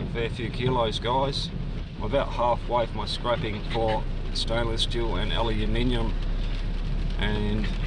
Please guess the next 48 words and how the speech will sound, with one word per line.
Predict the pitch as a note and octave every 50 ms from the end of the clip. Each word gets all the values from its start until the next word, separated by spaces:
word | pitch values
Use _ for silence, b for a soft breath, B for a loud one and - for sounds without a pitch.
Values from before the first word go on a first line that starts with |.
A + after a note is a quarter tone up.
| - - - - - - - - - - - - - - - -
getting | A#2+ A2 A2
a | A2 G2+
bit | A#2+ A#2+ A2+ - A2
worried, | A2+ A#2+ A#2+ A#2+ A#2+ - -
guys. | A#2+ A#2 B2+ C3 C3 B2+ - - -
Hopefully | - B2 B2 - - - A#2+ A2+
I'm | A2+
gonna | A#2 A#2 - -
have | - A2+
enough | A#2 A2+ - -
time, | - G#2+ A2+ A2+ A#2 A#2
and | A2+ A2
hopefully | G#2 A#2 A#2 G#2+ - - B2 A#2+
I'm | A#2 A2
gonna | A2+ A#2+ A2+ A2 A2
make | A#2 A2+ A2
enough | A2+ A2+ A2+ - -
money. | A2+ A2+ B2 C3 A#2+ A#2+ A#2 - - - - - - - - - - - - -
So | -
we'll | - -
just | - C3+ B2+ - - - -
go | B2+ B2 B2
up | A#2+ - -
here, | B2 B2 A#2+
do | A#2+ B2+ B2+ A#2+
a |
U-turn, | A#2 A#2 B2+ C3+ C3 - - B2 B2 B2 B2 A#2+
and | - A#2 A2+ A#2+
then | A2+ A2+
we'll | A2 G#2+ G#2+
weigh | A#2 B2 B2+ A#2+
it. | A#2 - - - - - - - - - - _ _ _ _ _ _ _ _ - - _ _ _ _ - - - -
The | - E3 E3+
other | D#3+ D3+ C3
day, | - D#3 D#3 D#3 D3+
guys, | D3 D3+ D3 C#3+ C3 B2+
I | C3
did | B2 C#3+ C#3
that | C#3+ A2+ -
video | - C#3 C#3 C#3+ C#3
on | C3 B2+
the | B2+
tarps. | B2 - D3 D3+ E3+ F#3 F#3+ - - - - D3
They're, | D#3 D#3 D#3 D#3+ D#3 -
they're | D#3+ E3 D#3
those | B2+ D3 C#3+ C3 B2 - -
tarpaulins. | - C3+ C3 B2 - - B2+ C3 C#3 C#3 C3+ A#2+ A2+ A2 G#2 - - - - - - - -
Uh, | - - B2+ C3+